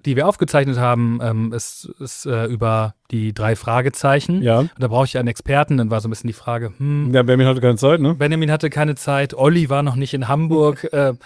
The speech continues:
Speaker 1: wen könnte man denn stattdessen nehmen? Und
Speaker 2: Ja.
Speaker 1: dann, ähm, dann bist du mir noch irgendwie so eingefallen, hast dich angeboten, netterweise.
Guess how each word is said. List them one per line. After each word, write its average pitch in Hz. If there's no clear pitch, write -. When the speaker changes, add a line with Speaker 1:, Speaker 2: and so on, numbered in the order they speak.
Speaker 1:
wen 151
könnte 175
man 160
denn 147
stattdessen 147
nehmen? 135
Und 123
Speaker 2:
Ja. 123
Speaker 1:
dann, 113
ähm, 110
dann 127
bist 123
du 131
mir 127
noch 123
irgendwie 120
so 117
eingefallen, 117
hast 113
dich 127
angeboten, 120
netterweise. 113